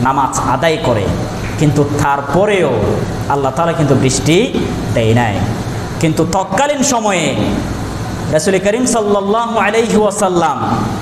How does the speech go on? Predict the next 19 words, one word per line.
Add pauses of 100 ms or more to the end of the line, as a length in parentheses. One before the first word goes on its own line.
(300)
এবং
তার
সাহাবায়ে
কেরাম
যখন
বৃষ্টির
জন্য
দোয়া
করতেন, (800)
বৃষ্টির
জন্য
যখন
সলাতুল
ইস্তিসকা (300)
নামাজ
যখন
আদায়
করতেন, (420)
একটু